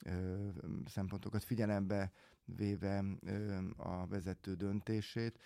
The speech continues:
Úgyhogy, ö, elektromos autó, és itt nyilvánvalóan a, az ilyen jellegű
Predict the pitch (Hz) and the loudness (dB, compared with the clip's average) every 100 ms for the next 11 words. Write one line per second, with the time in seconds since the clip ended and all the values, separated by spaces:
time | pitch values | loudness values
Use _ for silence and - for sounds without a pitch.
0 | - - - 101 101 - 104 104 - 107 | -20 -20 -8 -4 -4 0 2 2 -2 2
1 | 107 110 104 - - 170 - - - - | 4 6 4 -2 -8 -16 -18 -16 -16 -2
2 | 120 120 - 113 107 107 117 120 120 117 | 2 2 4 2 4 2 2 2 2 0
3 | - - 120 113 - 113 113 107 101 101 | -4 -6 -2 -2 -2 0 2 4 4 4
4 | 104 101 98 101 - - - _ - 92 | 2 2 2 0 -4 -20 -20 _ -4 2
5 | 92 92 90 - 95 107 104 101 98 92 | 4 4 2 0 0 4 4 4 2 2
6 | 98 | 2